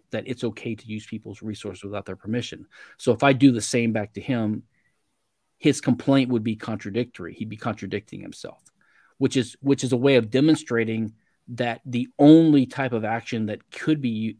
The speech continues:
uh, that could be defended is a non-aggressive action. Any aggressive action can't be defended because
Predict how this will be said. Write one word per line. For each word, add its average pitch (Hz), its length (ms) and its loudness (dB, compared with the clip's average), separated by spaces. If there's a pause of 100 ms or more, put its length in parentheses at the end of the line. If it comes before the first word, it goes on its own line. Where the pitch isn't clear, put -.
uh, 101 280 -10 (960)
that 110 160 -12
could 147 140 2
be 127 80 -2
defended 113 540 -2
is 110 380 -10
a 127 60 -10
non-aggressive 107 680 -4
action. 95 500 -14
Any 147 200 6
aggressive 127 400 0
action 110 320 -6
can't 120 260 -6
be 110 140 -6
defended 110 500 -4
because 107 420 -6